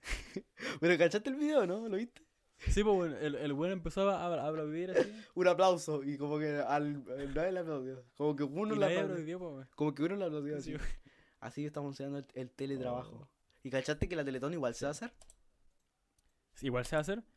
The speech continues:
Speaker 1: Sí,
Speaker 2: pero yo
Speaker 1: se
Speaker 2: creo que va a ser televisada nomás, ¿o no?
Speaker 1: Sí, no van, primero no va a haber
Speaker 2: Porque
Speaker 1: niños ni público en el teatro.
Speaker 2: Sí, pues, obvio.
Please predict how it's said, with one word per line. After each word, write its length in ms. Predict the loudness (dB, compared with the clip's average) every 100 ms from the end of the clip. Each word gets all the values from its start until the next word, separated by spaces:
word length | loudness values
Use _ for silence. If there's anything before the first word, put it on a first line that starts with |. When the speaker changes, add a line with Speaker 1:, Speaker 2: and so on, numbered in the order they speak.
| -14
Speaker 1:
Sí, 140 | 0
Speaker 2:
pero 80 | 4
yo 80 | 4
Speaker 1:
se 40 |
Speaker 2:
creo 100 | 4
que 40 | 2
va 40 |
a 40 | 0
ser 120 | -4 -4 -2
televisada 640 | 2 4 2 2 0 0
nomás, 240 | 0 -2 -2
¿o 40 |
no? 160 | -4 -6
Speaker 1:
Sí, 220 | -8 -6
no 180 | -2 0
van, 160 | 0 -4 -12
primero 320 | -4 -2 0 2
no 120 | 2
va 120 | 4
a 40 |
haber 160 | 4 2
Speaker 2:
Porque 100 | 0
Speaker 1:
niños 400 | 0 2 0 -2
ni 200 | -6 -6
público 420 | -4 -4 -4 -2 -2
en 60 |
el 120 | -2
teatro. 300 | -4 -8 -8 _ _ _ _ _ _ _ _ _ _ _ _ _ _ _
Speaker 2:
Sí, 200 | -8 -6
pues, 120 | -2 -2
obvio. 220 | -2 -6